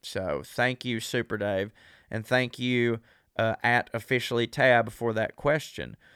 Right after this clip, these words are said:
Uh, we're gonna take a couple more, and then I'm gonna have to split this up into two episodes 'cause we're right at an hour already, and I'm literally not even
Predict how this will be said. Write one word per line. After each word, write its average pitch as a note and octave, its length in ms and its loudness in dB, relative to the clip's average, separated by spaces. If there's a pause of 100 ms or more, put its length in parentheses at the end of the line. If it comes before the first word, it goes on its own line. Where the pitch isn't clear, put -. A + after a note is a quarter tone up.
(240)
Uh, A2+ 180 6
we're A#2+ 100 2
gonna F#3 100 2
take F3 180 2
a C#3 40 0
couple D3+ 280 6
more, C#3 320 6
and B2 80 4
then B2 80 4
I'm D3 120 8
gonna G#3 80 6
have G3+ 80 4
to A2+ 100 -4
split B2+ 260 2
this A#2+ 160 0
up A#2 200 4
into A2 220 0
two A#2+ 220 0
episodes A#2 420 2
'cause A2+ 140 -8
we're A#2+ 140 2
right C3+ 240 8
at C3 100 10
an A#2+ 120 2 (120)
hour D#3 520 8 (440)
already, E3 480 10
and B2+ 140 2
I'm C3 360 2
literally C#3+ 360 8
not C3 200 4
even A2+ 380 -2